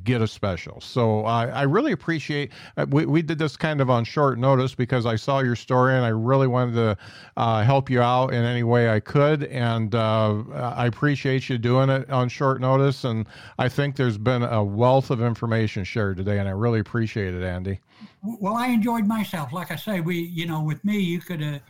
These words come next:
Speaker 2: kept me here for another four hours.
Speaker 1: Yeah.
Speaker 2: And I, I, I have a, uh, a standing offer to any comic, young comic in Houston.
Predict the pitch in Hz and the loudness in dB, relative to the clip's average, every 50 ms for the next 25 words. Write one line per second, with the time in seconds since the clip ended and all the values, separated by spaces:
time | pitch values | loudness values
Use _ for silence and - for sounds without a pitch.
0 | _ _ _ _ _ _ _ - 170 175 170 165 160 151 175 175 165 156 - - | _ _ _ _ _ _ _ -12 -10 -8 -6 -4 -2 -2 -2 -2 -4 -6 -6 -8
1 | 165 160 156 156 160 160 147 139 123 - 180 170 170 170 175 175 175 170 147 127 | -6 -4 -2 -2 -2 -2 -4 -6 -8 -8 -8 -6 -4 -4 -4 -4 -4 -4 -6 -6
2 | - 127 120 120 - - 719 - 719 - - - - - 160 160 156 160 - - | -2 -2 0 0 0 0 -2 -2 -2 -4 -4 -4 -4 -4 -4 -4 -4 -4 -6 -6
3 | 131 151 156 147 147 151 170 196 185 160 170 165 160 160 156 147 139 123 - _ | -4 -6 -6 -4 -4 -4 -4 -4 -4 -4 -4 -4 -4 -4 -4 -4 -6 -8 -10 _
4 | _ _ _ _ _ _ _ _ - 147 - - - 190 185 180 170 175 160 151 | _ _ _ _ _ _ _ _ -10 -10 -8 -6 -6 -4 -4 -2 -2 -2 -2 -2
5 | 151 165 175 175 - 156 139 123 - - 135 131 127 127 - - _ _ _ _ | -2 -2 -2 -4 -4 -6 -8 -6 -6 -8 -8 -8 -8 -10 -12 -16 _ _ _ _
6 | _ _ _ - 165 175 190 185 - - - - 151 143 143 135 127 127 - - | _ _ _ -8 -4 -2 -2 -2 -2 -4 -6 -6 -4 -4 -4 -4 -6 -10 -12 -18
7 | _ _ _ _ _ - 143 160 160 151 147 - 139 139 127 120 123 - - 135 | _ _ _ _ _ -8 -6 -4 -4 -4 -4 -4 -4 -4 -4 -6 -8 -8 -8 -6
8 | 127 127 123 135 151 156 151 - 139 123 117 | -4 -4 -4 -2 -4 -4 -6 -6 -8 -10 -10